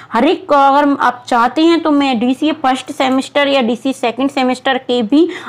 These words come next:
आपको तीनों, उम, विषय होती हैं आपकी। डीसीए फर्स्ट semester में तीन विषय होती हैं, computer foundation, पीसी package और एमएस access।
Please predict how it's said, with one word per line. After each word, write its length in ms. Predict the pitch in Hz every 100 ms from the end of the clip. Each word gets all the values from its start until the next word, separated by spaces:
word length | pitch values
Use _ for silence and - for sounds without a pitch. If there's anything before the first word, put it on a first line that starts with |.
| -
आपको 360 | 226 - -
तीनों, 540 | 311 - 285 311 330 349 370 - - -
उम, 200 | 240 240
विषय 260 | 214 262 302
होती 280 | 285 285
हैं 80 | 294
आपकी। 240 | 285 277 302
डीसीए 300 | 247 233 269
फर्स्ट 240 | 277 254
semester 380 | - 269 269 277
में 120 | 277
तीन 200 | - 247
विषय 200 | 254 254
होती 240 | 262 254 294
हैं, 80 |
computer 360 | 285 220 233 269
foundation, 580 | 285 254 262 277 277 302
पीसी 320 | 302 254 - 277
package 440 | 285 277 302 302 - -
और 120 | 247 254
एमएस 320 | 247 240 233
access। 460 | 226 - - 190